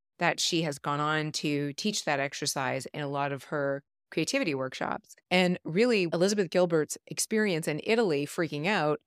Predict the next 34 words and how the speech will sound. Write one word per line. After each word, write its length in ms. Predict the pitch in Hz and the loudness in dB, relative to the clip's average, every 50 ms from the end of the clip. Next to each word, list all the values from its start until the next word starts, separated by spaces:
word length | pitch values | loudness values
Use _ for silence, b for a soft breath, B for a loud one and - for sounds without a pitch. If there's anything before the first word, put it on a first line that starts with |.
| - | -2
was 200 | - 170 180 165 | 2 2 2 2
her 200 | - - - 202 | 0 -2 -2 0
being 260 | 180 180 180 165 156 151 | 2 2 2 2 2 0
dysregulated. 800 | 156 156 - - 160 175 170 151 131 - - - - - - - - - | -2 -2 0 0 0 0 0 0 -2 -2 -4 -6 -8 -8 -10 -10 -4 0
And 100 | 175 180 | 2 4
in 80 | 180 185 | 4 4
order 220 | 190 190 185 175 | 4 2 0 -2
for 140 | - 160 156 | -2 -2 -2
her 120 | 175 165 | -2 -2
to 80 | 147 143 | -2 0
regulate 460 | 139 170 254 294 247 185 170 156 156 | 2 4 4 4 4 4 4 4 2
herself, 720 | 160 160 147 - - - 127 131 139 190 262 - - - _ _ _ _ _ _ _ _ _ - | 2 -2 -4 -2 -2 -2 -2 -2 -2 -2 -4 -4 -10 -20 _ _ _ _ _ _ _ _ _ -6
she 140 | - - 185 | -2 -2 0
sat 240 | - - 175 165 147 | 2 2 2 2 2
down 460 | - 156 143 143 143 147 175 196 190 - | 0 -2 0 -2 -2 -2 -2 -4 -4 -4
and 160 | 156 160 147 | -4 -4 0
wrote 160 | 147 151 151 | 0 0 2
a 60 | 156 156 | 0 0
letter 460 | 135 131 131 135 135 139 143 147 156 | 0 -2 -2 -2 -4 -4 -6 -8 -8
from 240 | - - 190 175 175 | -6 -2 -2 0 2
love. 320 | 240 277 196 139 135 127 - _ - - | 2 2 2 2 0 -2 -6 _ -14 -10
And 140 | - 156 160 | -6 0 2
where 100 | 175 180 | 2 2
does 140 | 180 175 165 | 2 2 2
love 400 | 165 170 170 170 170 170 180 - _ _ _ _ _ _ | 4 4 6 6 4 2 -2 -8 _ _ _ _ _ _
come 280 | - - 214 220 214 208 | -2 2 4 4 4 4
from 340 | - - 139 139 143 143 - | 2 2 0 0 0 -2 -2
as 160 | - 160 - | -4 -4 -2
a 60 | 147 | -2
source 420 | - - - 185 165 151 147 - 156 | 0 2 2 4 4 2 2 0 -2
in 80 | 143 | -4
our 120 | 143 139 135 | -2 0 2
body, 420 | 185 190 196 180 151 139 139 143 | 4 6 6 6 4 2 0 0
but 320 | - - 139 139 135 - | 0 0 2 2 0 0